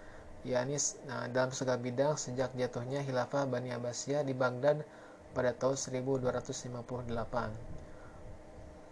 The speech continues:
Jadi, jadi hampir selama enam ratus tahun, eh, sejak runtuhannya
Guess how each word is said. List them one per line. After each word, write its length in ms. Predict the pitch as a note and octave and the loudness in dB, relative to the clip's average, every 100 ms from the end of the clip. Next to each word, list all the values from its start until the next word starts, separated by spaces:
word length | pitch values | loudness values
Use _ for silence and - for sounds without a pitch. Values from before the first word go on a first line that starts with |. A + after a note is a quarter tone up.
| - C3 | -12 -4
Jadi, 240 | B2+ C3 B2 | 0 2 6
jadi 240 | B2+ D3+ C#3+ | 6 6 4
hampir 240 | C3 D3 | 4 2
selama 400 | C#3 C3 B2+ B2+ | 4 4 4 4
enam 160 | B2+ B2+ | 2 2
ratus 400 | C3 B2+ B2 - | 4 4 2 2
tahun, 480 | C3 C3 C#3 E3+ G3 F3 - - - - - - | 6 8 8 6 2 -4 -12 -18 -20 -18 -16 -6
eh, 640 | B2+ B2 B2 A#2+ A#2+ A#2+ B2+ C3+ - - - - - | -4 -2 -4 -4 -4 -6 -8 -12 -16 -18 -18 -18 -8
sejak 400 | - C3 C3 - | -6 0 0 2
runtuhannya 880 | C3+ C3 C#3 C3 B2+ C3 B2+ B2+ | 2 2 2 0 2 2 2 0